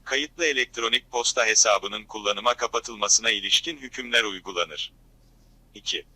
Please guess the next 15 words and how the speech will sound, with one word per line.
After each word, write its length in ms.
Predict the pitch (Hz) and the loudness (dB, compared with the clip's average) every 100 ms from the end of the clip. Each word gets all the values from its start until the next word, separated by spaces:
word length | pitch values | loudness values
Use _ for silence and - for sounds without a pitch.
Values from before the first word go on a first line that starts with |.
| _ | _
Kamu 320 | - 180 170 - | -2 -2 0 -6
kurum 320 | 120 135 143 | -6 -6 -2
ve 140 | 127 | -2
kuruluşları 560 | - 113 104 101 113 117 | -2 -6 0 2 4 6
elektronik 680 | 107 98 - 110 110 110 | 6 6 4 0 0 0
tebligat 560 | - 107 95 98 113 117 | 2 2 2 2 2 4
alma 260 | 107 101 113 | 4 2 -2
hizmetinin 580 | 104 98 95 101 104 | -4 -2 -2 2 0
kullanıma 480 | 101 107 104 101 113 | 0 -4 -2 0 0
kapatılması 760 | 113 117 113 113 101 95 - 110 | 0 0 -2 -2 -2 2 4 4
başvurusunu 640 | 113 - 120 104 - 104 | 2 2 0 -2 -2 2
idareye 520 | 101 95 92 92 107 | 0 4 4 6 6
yazılı 340 | 127 107 110 123 | 4 2 0 0
olarak 420 | 117 107 107 - | 2 4 2 2
iletirler. 680 | 110 98 98 87 76 - | 0 0 -2 -4 -4 -4